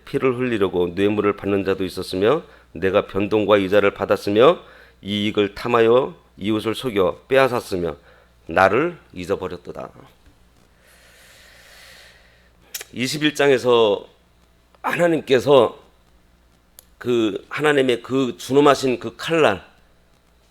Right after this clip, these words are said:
그 칼날, 그 심판이 이제 예루살렘 그 거주민 앞에 놓여 있음을 알려주셨습니다.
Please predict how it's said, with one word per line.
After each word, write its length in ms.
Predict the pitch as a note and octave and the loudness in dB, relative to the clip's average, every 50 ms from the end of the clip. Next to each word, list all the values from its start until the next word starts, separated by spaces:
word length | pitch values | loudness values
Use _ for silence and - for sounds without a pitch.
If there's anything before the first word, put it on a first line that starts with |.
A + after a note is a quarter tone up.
| _ _ _ _ _ _ _ _ _ _ - | _ _ _ _ _ _ _ _ _ _ -10
그 220 | - A2+ A2+ - | -8 -8 -8 -8
칼날, 580 | - - - - C#3+ D3 C#3+ C3+ A2+ F#2+ F2 - - _ | -10 -12 -8 -4 0 4 4 4 4 4 0 -4 -14 _
그 120 | - A#2+ | -6 -6
심판이 800 | B2 - - D#3+ E3+ E3 D#3+ D3+ D3+ F3+ D#3+ A#2 E2+ - - _ _ _ _ _ _ _ - | -4 -4 -4 -6 -4 -2 2 4 4 6 4 4 2 -2 -8 _ _ _ _ _ _ _ -10
이제 360 | - A2+ G#2 B2 A#2+ A#2 G#2 | -6 -2 2 2 2 2 2
예루살렘 640 | A2 A2+ A#2 C3 B2+ B2+ B2 A#2+ A#2+ A#2+ A#2 A#2 G#2 | 2 2 2 2 0 0 0 0 2 2 2 2 0
그 140 | - - A2 | -4 -8 -12
거주민 420 | - - A#2 A2+ B2 B2+ B2 A2+ | -6 -4 -4 -2 0 2 2 2
앞에 220 | A2 G#2+ - A#2 A2+ | 2 0 0 -2 -4
놓여 300 | A2+ G#2+ G#2+ A2 G#2+ G2+ | -2 -2 0 0 0 -2
있음을 560 | F#2+ F2 - G#2+ A2+ A2 G#2 F#2+ E2+ - - - | -4 -6 -6 -6 -4 -2 -2 -2 -4 -6 -10 -12
알려주셨습니다. 920 | - F2+ G2+ G#2 G#2+ G2+ - - G2 G#2 F#2 - G#2 G2+ G2+ F2 E2+ E2 | -10 -8 -6 -6 -6 -6 -8 -10 -14 -14 -12 -12 -12 -10 -10 -10 -12 -14